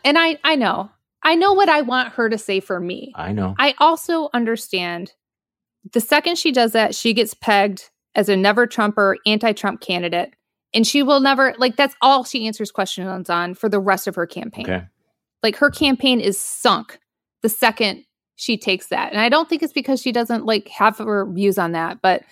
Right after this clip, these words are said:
Speaker 1: I, I think people in the political arena need to understand the second she makes herself that candidate, that's all she can talk about. And she gets to talk about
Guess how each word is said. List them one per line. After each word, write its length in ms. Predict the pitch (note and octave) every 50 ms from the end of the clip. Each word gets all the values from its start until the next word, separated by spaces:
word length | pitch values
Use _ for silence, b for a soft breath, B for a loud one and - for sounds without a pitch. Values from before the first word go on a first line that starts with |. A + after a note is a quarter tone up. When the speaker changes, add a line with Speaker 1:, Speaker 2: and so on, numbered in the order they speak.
| b b b b b b b _ _ _ _ -
Speaker 1:
I, 200 | A3+ A#3 A3 A#3
I 40 | B3
think 280 | - C#4+ C#4 C4 A#3+ -
people 520 | - C4 - B3 A#3+ A#3 A3 A3 G#3+ - _ _ _ _ _ _ _
in 120 | - A#3 A3+
the 80 | A#3
political 540 | A3 - A#3 A3+ A3 G#3 - G#3 G3+ G3+ G3
arena 340 | G3 F3+ F#3 G3 F#3+ F#3 F3+
need 200 | F3+ F3+ F#3 F#3
to 80 | F#3 F3
understand 520 | F#3 F3+ F#3 F3 - - G3+ F3+ F3 F3
the 60 | F3
second 500 | - - - A#3+ A#3 A#3+ - C4+ A#3 A3
she 140 | - - A3+
makes 260 | G3+ G3 G3+ G3 -
herself 360 | - G3+ F#3+ - F#3+ F3+ - -
that 220 | F3+ - - -
candidate, 580 | - - G3 F#3+ F3+ E3+ E3 F3+ F3 F3+ - - _ _ _ _ _ _ _ -
that's 180 | A3+ A#3 A3+ - -
all 200 | A3+ A#3 A#3+ A3
she 160 | - - A#3
can 140 | G#3 A3 G3
talk 260 | - - F3 F3+ -
about. 260 | F#3 - - D4 - - _ _ _ _ -
And 80 | G3+
she 140 | - - A3+
gets 160 | G3 G#3 G3+
to 60 | - G3
talk 220 | - G3 F#3 -
about 220 | F3+ F3+ E3+ -